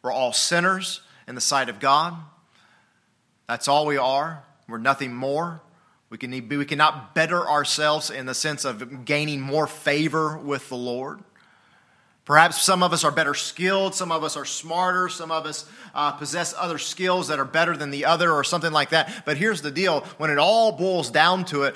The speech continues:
we all have issues. We all get frustrated at times.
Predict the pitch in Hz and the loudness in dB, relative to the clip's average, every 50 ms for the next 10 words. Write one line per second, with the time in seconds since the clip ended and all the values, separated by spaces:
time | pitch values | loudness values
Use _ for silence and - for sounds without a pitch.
0 | - - - 151 156 - 147 170 185 196 196 180 - 147 151 156 156 147 - 123 | -4 -6 -4 -2 2 2 4 6 6 6 6 4 4 4 6 6 6 4 2 0
1 | 160 147 - - 135 123 107 123 135 135 143 151 151 151 151 - - - - - | -2 0 0 -2 -2 -4 -6 -2 0 2 4 4 4 2 0 -4 -10 -16 -8 -6
2 | 143 139 - - 160 160 160 - - 185 185 185 214 208 170 - - - - - | -6 -4 -2 0 2 2 2 2 2 2 2 2 0 -4 -6 -10 -16 -18 -18 -18
3 | _ - - 127 - 160 160 175 196 202 - - - | _ -10 -8 -2 4 4 4 4 4 -2 -6 -10 -10